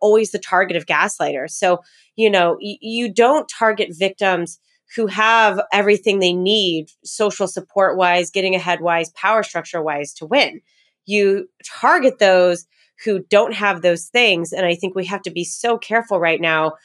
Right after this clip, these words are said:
when we're encouraging hiring, you know, more people of color, more women into these leadership roles, that we don't just have this revolving door of talent where we plop them in there, but we don't give them this kind of support structure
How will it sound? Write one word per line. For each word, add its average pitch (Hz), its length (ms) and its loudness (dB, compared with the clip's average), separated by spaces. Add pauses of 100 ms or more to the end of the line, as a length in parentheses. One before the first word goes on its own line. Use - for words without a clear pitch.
(260)
when 185 240 0
we're 170 240 2
encouraging 185 720 0
hiring, 170 760 0 (260)
you 180 80 -4
know, 170 260 0
more 190 800 4
people 185 260 -6
of 165 120 -4
color, 170 280 -2
more 185 260 0
women 190 220 0
into 180 160 -2
these 160 220 -8
leadership 196 500 -4
roles, 156 380 -2 (400)
that - 140 -2
we 202 180 -6
don't 220 280 2
just 220 180 -4
have 185 240 -2
this 175 180 -2
revolving 185 440 4
door 175 160 2
of 165 100 -4
talent 208 360 0
where 175 100 0
we 170 140 0
plop 214 360 0
them 185 160 0
in 208 100 0
there, 214 120 4
but 160 160 -6
we 170 100 -8
don't 190 340 0
give 190 220 0
them 170 160 0
this 165 140 -4
kind 175 260 -4
of 156 60 -6
support 220 440 -2
structure 160 640 -2